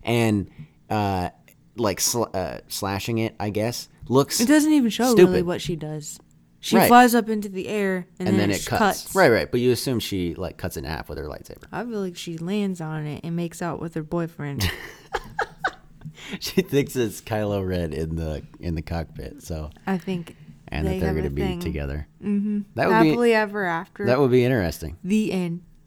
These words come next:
Speaker 1: I wouldn't hate that, probably.
Speaker 2: Victory would.
Speaker 1: <laughs> Oh, right. She, she thinks that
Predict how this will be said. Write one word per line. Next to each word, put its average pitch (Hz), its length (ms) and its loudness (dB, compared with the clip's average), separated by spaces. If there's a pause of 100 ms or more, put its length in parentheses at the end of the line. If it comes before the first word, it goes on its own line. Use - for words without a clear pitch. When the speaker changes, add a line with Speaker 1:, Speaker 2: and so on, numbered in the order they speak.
(180)
Speaker 1:
I 107 80 0
wouldn't 113 480 0
hate 104 280 -6 (140)
that, - 240 -8 (400)
probably. - 500 -10 (420)
Speaker 2:
Victory 180 460 -8
would. 165 280 -12 (220)
Speaker 1:
<laughs> - 80 0 (1500)
Oh, 139 160 6
right. 127 300 4
She, 123 340 -2
she - 240 -4
thinks 113 340 -2
that 101 160 4